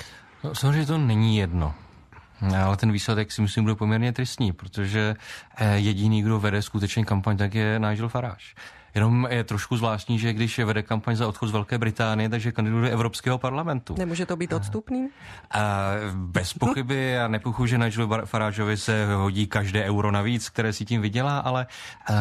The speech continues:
Speaker 1: pokud chce skutečně dosáhnout odchodu Velké Británie, tak by se přece měl soustředit na britskou politickou scénu.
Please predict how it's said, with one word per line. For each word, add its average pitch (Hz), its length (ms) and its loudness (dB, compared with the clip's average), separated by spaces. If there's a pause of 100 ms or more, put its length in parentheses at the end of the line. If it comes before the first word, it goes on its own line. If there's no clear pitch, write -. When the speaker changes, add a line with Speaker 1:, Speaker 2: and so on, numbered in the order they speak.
(140)
Speaker 1:
pokud 123 280 0
chce - 180 -2
skutečně 110 520 0
dosáhnout 107 400 0
odchodu 101 200 -2
Velké 101 260 0
Británie, 98 720 0
tak 87 160 -8
by 92 80 -4
se 98 140 -2
přece - 260 -4
měl 104 100 2
soustředit 98 400 -2
na 107 100 4
britskou 98 420 0
politickou 90 560 -4
scénu. 117 400 -2